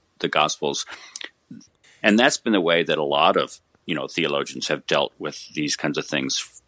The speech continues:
ever since then, is that, of course, there are, you know, the, the, the Bible is not completely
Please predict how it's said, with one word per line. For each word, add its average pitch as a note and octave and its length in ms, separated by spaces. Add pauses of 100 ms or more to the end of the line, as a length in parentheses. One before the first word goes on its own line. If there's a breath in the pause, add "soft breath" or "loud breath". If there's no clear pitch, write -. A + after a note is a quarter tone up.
(300)
ever E2 240
since D#3+ 340
then, - 240
is D2 160
that, D#2+ 200 (560 loud breath)
of D#3+ 140
course, F#3 280
there - 140
are, D#2 260 (200 soft breath)
you G#2 100
know, E2 120
the, D2+ 280
the, F2+ 240 (140)
the F2+ 120
Bible F2+ 440
is D#2 120
not E2 220
completely D#2+ 840